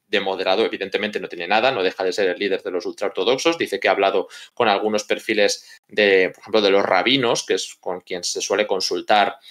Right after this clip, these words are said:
este tipo de políticas entre estos sectores,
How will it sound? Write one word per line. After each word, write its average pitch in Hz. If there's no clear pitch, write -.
este 113
tipo 110
de 98
políticas 101
entre 98
estos -
sectores, -